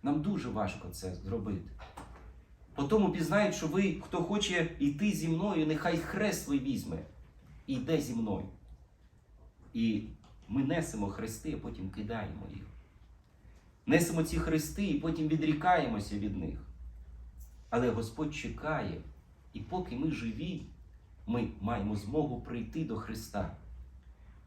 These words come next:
Чи це буде служба Господня, і в кінці служби прикластися до того Христа, який дає нам священник?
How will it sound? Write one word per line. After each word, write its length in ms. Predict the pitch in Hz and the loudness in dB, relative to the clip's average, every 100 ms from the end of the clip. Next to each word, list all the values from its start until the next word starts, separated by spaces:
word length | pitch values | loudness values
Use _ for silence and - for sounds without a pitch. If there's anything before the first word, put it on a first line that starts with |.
| - | -10
Чи 140 | - | -6
це 120 | 156 190 | 0 2
буде 180 | 202 | 2
служба 480 | - - 170 160 143 | 0 -4 -4 -4 -2
Господня, 680 | 131 - - 139 120 104 98 95 - - - - - - - | -4 -6 -6 -2 -2 -2 -4 -4 -12 -20 -20 -20 -20 -16 -4
і 160 | 247 | -2
в 180 | - - | -2 -6
кінці 340 | - 240 - | -4 -4 -2
служби 400 | 104 120 143 - | -4 0 2 2
прикластися 920 | 104 - - 131 127 - 98 - 87 82 - | -2 -2 -2 0 0 0 -6 -4 -4 -4 -6
до 340 | 87 110 98 - - - - | 0 2 2 0 -10 -18 -10
того 240 | - 117 113 | -2 0 0
Христа, 460 | 110 123 - 147 | -2 -4 -2 0
який 520 | 131 104 101 113 98 - | 2 0 -2 -2 -2 -2
дає 340 | 101 101 113 | -2 0 0
нам 380 | 107 104 98 90 - - | 2 2 2 -2 -10 -16
священник? 680 | - 104 104 - 113 85 78 | -12 -6 -4 -2 -2 -4 -8